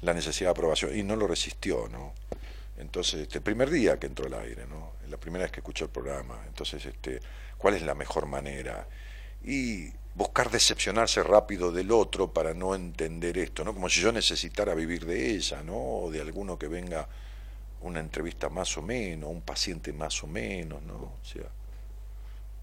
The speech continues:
qué, qué, qué mierda la mente humana, ¿no? Que, que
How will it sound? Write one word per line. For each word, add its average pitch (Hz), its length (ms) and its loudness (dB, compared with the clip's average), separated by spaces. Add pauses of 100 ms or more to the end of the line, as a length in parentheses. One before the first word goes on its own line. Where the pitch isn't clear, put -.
(600)
qué, 85 340 -4
qué, 85 420 -6 (1400)
qué - 140 -2
mierda 107 420 4
la 87 140 2
mente 98 320 -2
humana, 80 480 8
¿no? 131 400 2
Que, 80 360 -2
que 73 440 -4